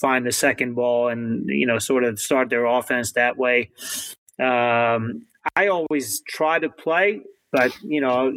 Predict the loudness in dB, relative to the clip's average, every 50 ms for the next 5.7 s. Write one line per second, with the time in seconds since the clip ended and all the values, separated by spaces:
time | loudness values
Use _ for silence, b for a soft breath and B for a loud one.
0 | -4 -6 -4 -4 -4 -2 0 2 2 2 2 2 0 -2 -6 -10 -16 -10 -4 -2
1 | 0 2 2 2 0 0 0 0 2 2 2 2 2 0 -2 -4 -4 -4 -2 2
2 | 4 4 4 4 2 0 -2 0 2 2 2 2 0 -2 0 0 2 4 2 2
3 | 0 0 -2 0 0 0 0 2 0 0 0 -2 -4 -8 -10 B B B B B
4 | B B B B _ _ _ -4 0 0 2 2 2 2 2 2 2 2 2 0
5 | 0 0 0 0 2 2 2 2 2 2 2 2 0